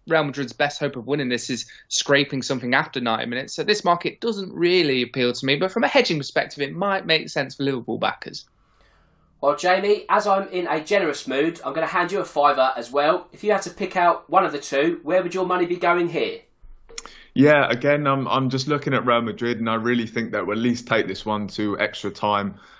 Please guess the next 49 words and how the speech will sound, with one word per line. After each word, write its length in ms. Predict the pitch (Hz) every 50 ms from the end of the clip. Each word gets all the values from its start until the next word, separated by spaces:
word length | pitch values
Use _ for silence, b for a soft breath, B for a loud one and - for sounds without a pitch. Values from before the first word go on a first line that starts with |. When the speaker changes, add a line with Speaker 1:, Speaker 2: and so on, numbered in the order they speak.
| B -
Speaker 3:
Um, 480 | - 101 101 98 101 98 101 101 95 -
I 120 | - 98 107
just 200 | - 104 - -
think 520 | 120 110 107 82 76 - - - - -
the 80 | - 120
way 180 | 123 131 131
they've 220 | 131 127 123 120 117
approached 360 | 110 - - 123 120 - -
this 140 | - 110 -
competition, 720 | - 120 117 113 107 113 - 113 110 - - 110 110 110
I 160 | 107 80 104 104
just 220 | 101 107 104 -
think 160 | - 110 98
they'll 140 | 104 104 101
have 180 | 104 104 104 101
enough 320 | 104 110 104 101 101 - -
to, 180 | - 110 107 101 -
to, 300 | - 110 104 104 98 B B B B B -
you 40 | 110
know, 120 | 107 104
certainly 360 | 101 - 135 127 - 110 110
see, 500 | 107 - - 113 113 110 104 - 101 101 -
see 220 | - - - 135 127
it 100 | 127 127
to 100 | - 113
go 140 | 110 110 107
to 120 | - 110
extra 200 | - - - -
time. 180 | 131 127 131 123
Of 60 | 117
course, 220 | - 147 143 131
and 200 | 135 135 131 131
th-, 120 | 131 127 -
then 240 | 127 135 131 131 131
from 140 | 127 127 127
a 40 |
Liverpool 360 | 127 139 135 135 - 123 120 -
perspective 480 | 117 - - 120 - - - 120 98
as 160 | 104 98 95
well, 340 | 107 117 117 113 110 B B B B B B B -
we've 180 | 120 120 117
seen 180 | 123 - 123 117
them 120 | 117 107
playing 200 | 107 123 113 110
two 180 | 110 - 139 135
cup 260 | 127 - - - -
finals 380 | - 110 110 110 107 104 104 -
this 220 | 113 104 - -
season. 500 | - 113 113 107 101 110 104 110 107 B